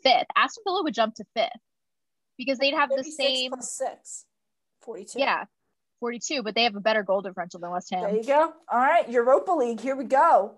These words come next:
Speaker 2: Aston Villa,
Speaker 1: <laughs>
Speaker 2: West Ham, and Liverpool. <laughs>
Speaker 1: But, yeah, so Arsenal actually are at thirty-four points. So they're not out of, I don't, honestly, they're not really out of reach for those, um,
Speaker 2: No, they're really
Speaker 1: those
Speaker 2: not.
Speaker 1: spots.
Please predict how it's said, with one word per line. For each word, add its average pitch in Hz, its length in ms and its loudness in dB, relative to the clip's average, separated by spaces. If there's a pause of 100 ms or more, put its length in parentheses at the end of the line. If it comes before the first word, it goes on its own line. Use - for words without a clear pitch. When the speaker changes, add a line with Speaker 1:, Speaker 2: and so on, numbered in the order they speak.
Speaker 2:
Aston 254 400 0
Villa, 302 300 6
Speaker 1:
<laughs> 262 140 4
Speaker 2:
West - 260 4
Ham, 294 440 4
and 262 340 4
Liverpool. 226 580 2
<laughs> - 40 -14 (920)
Speaker 1:
But, 208 360 2 (160)
yeah, 208 180 2
so 220 260 -6
Arsenal 285 500 -2
actually 233 420 -4
are 190 160 0
at 185 200 0
thirty-four 208 680 -10
points. 285 420 -12
So 226 120 -4
they're 233 200 2
not 214 300 2 (180)
out 214 140 4
of, 196 100 -4 (320)
I 220 120 0
don't, 339 180 -8 (240)
honestly, 330 320 -4
they're 339 140 0
not 247 180 0
really 320 180 -4
out 240 100 2
of 180 120 -6
reach 214 380 -10
for 202 180 -2
those, 180 580 -2
um, 180 540 -4 (540)
Speaker 2:
No, 269 200 -2
they're 269 140 -2
really 330 200 0
Speaker 1:
those 233 40 -4
Speaker 2:
not. 220 320 4
Speaker 1:
spots. 196 460 2